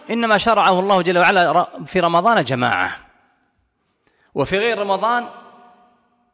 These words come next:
لا يشرع جماعة إلا أن يكون على غير عادة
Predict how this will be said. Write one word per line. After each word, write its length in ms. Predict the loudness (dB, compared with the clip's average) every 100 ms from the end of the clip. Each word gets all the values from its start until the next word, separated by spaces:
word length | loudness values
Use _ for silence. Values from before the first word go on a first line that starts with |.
| _
لا 140 | 0 2
يشرع 360 | 2 -2 -4
جماعة 540 | -2 -2 0 2 2 -2 -8
إلا 220 | -8 -4
أن 80 | -2
يكون 260 | -2 -2 0
على 200 | 0 0
غير 300 | 0 0 2
عادة 420 | 2 2 -2 -6